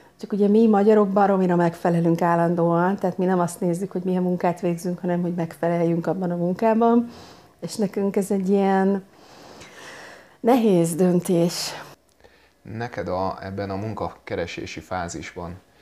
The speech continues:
Speaker 2: ö, milyen érzés volt? Te végig magabiztos voltál, hogy megtalálod ezt a számodra ideális munkát,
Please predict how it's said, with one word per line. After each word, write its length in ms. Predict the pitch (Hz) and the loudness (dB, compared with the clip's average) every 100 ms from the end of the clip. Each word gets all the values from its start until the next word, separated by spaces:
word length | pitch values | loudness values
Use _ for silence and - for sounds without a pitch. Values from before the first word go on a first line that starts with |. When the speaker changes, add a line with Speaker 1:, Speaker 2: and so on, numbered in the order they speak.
| _ _ | _ _
Speaker 2:
ö, 200 | 101 92 | -16 -12
milyen 400 | 90 98 120 92 | -12 -10 -8 -6
érzés 420 | 85 82 92 82 - | -4 -6 -6 -8 -8
volt? 200 | 82 85 | -10 -8
Te 80 | |
végig 320 | 90 101 101 95 | -8 -6 -6 -6
magabiztos 720 | 95 95 101 101 - 107 - | -4 -4 -4 -6 -10 -12 -8
voltál, 480 | 107 107 117 110 | -6 -6 -4 -6
hogy 140 | 110 104 107 - _ | -6 -10 -14 -20 _
megtalálod 640 | 90 90 - 104 98 98 95 | -12 -12 -8 -4 0 0 -2
ezt 180 | 95 - | -8 -14
a 40 | |
számodra 420 | - 92 92 92 | -10 -8 -8 -6
ideális 520 | 92 95 98 98 104 | -6 -6 -6 -8 -10
munkát, 540 | - 110 113 120 123 | -14 -12 -6 -6 -6